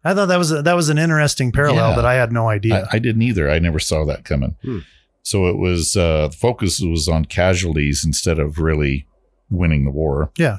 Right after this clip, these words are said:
Speaker 1: commitment.
Speaker 2: So it did address, and that was number five, about the superior armies and the kind of the, uh, the way they were thinking, uh, versus, you know, early versus later, which really, it sounds pretty familiar. Politics.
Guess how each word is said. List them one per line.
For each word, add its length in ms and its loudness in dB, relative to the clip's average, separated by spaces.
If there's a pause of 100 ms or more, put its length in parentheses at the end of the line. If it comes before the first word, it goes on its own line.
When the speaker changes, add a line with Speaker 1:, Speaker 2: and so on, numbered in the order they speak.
Speaker 1:
commitment. 440 -2 (680)
Speaker 2:
So 280 0
it 80 0
did 200 2
address, 540 0
and 260 0
that 100 0
was 160 -2
number 260 0
five, 520 -4
about 360 -4
the 100 -10
superior 500 0
armies 540 0
and 160 2
the 80 0
kind 240 0
of 100 0
the, 300 0
uh, 220 -2 (140)
the 100 -6
way 180 0
they 100 0
were 140 -2
thinking, 580 -2 (680)
uh, 380 -2
versus, 680 -4
you 100 0
know, 100 2
early 340 2
versus 480 -2
later, 420 -2 (200)
which 240 -6
really, 420 -4 (220)
it 120 -4
sounds 280 -2
pretty 200 -4
familiar. 520 -2 (460)
Politics. 920 -4